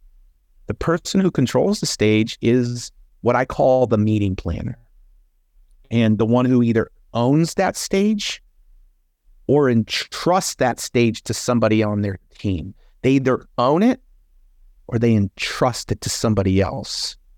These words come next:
The bigger the stage, the more you want to go to the person who is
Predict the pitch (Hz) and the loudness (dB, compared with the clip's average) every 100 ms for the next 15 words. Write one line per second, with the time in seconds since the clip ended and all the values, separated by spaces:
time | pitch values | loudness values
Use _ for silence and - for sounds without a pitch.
0 | _ _ - - - - _ - 120 113 | _ _ -20 -20 -20 -20 _ -2 0 0
1 | 107 101 123 139 175 220 226 - - - | -6 -4 0 2 2 2 2 -2 -6 0
2 | 226 175 113 107 - - - - _ _ | 2 4 2 0 -4 -12 -14 -18 _ _
3 | _ _ _ _ _ _ _ _ _ _ | _ _ _ _ _ _ _ _ _ _
4 | _ _ 117 123 131 156 170 170 160 156 | _ _ -2 0 2 2 4 2 2 2
5 | 139 143 - 139 127 - 123 - 120 117 | 2 0 0 -4 -4 -2 -2 0 -2 2
6 | 110 104 | 2 0